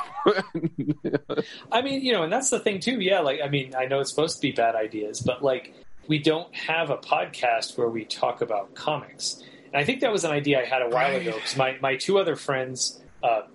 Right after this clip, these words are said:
Speaker 2: Brian and Joe, the ones who I think, you know, I told you, like, we would trade comics and
Speaker 1: Yeah.
Speaker 2: trade paperbacks. We, for a while, we were doing, 'cause all three of us have Marvel Unlimited, we were doing, like, a comic book club where we would take turns picking,
Speaker 1: I remember
Speaker 2: like,
Speaker 1: you
Speaker 2: a,
Speaker 1: telling
Speaker 2: a
Speaker 1: me
Speaker 2: limited
Speaker 1: that.
Speaker 2: series.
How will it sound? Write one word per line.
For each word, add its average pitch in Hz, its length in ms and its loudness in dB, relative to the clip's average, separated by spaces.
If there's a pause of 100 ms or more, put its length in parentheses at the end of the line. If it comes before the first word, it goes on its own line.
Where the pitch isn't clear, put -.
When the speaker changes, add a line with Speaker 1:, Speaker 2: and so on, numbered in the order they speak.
(120)
Speaker 2:
Brian 135 260 2
and 117 140 -6
Joe, 117 380 0 (400)
the 131 100 0
ones 127 260 0
who 127 160 0
I 117 60 0
think, 123 240 -2
you 135 80 0
know, 110 60 0
I 107 40 -4
told 120 240 -2
you, 110 60 -8
like, 107 180 -2
we 120 80 -6
would 110 140 -6
trade 123 400 -2
comics 113 420 -2
and 113 200 2
Speaker 1:
Yeah. 101 40 -4
Speaker 2:
trade 113 180 -4
paperbacks. 127 640 -4 (840)
We, 165 340 0
for - 180 2
a 135 80 2
while, 180 440 4
we 135 100 -2
were 143 140 4
doing, 156 320 0
'cause 135 180 -2
all 139 180 4
three 160 260 0
of 139 100 0
us 117 200 0
have 113 240 0
Marvel 113 300 0
Unlimited, 123 440 -4
we 120 60 -10
were 120 100 -4
doing, 135 440 0
like, 107 200 -6
a 110 40 -10
comic 170 420 -2
book - 160 -4
club 107 400 -2 (220)
where 127 160 2
we 123 140 -2
would 117 180 -2 (160)
take 156 260 0
turns 143 320 -2
picking, 139 640 -2 (280)
Speaker 1:
I 113 40 -4
remember 120 300 0
Speaker 2:
like, 123 80 2
Speaker 1:
you 113 60 0
Speaker 2:
a, - 20 -4
Speaker 1:
telling 135 200 -2
Speaker 2:
a - 20 0
Speaker 1:
me - 60 -2
Speaker 2:
limited 156 220 2
Speaker 1:
that. 139 40 -4
Speaker 2:
series. 117 500 -4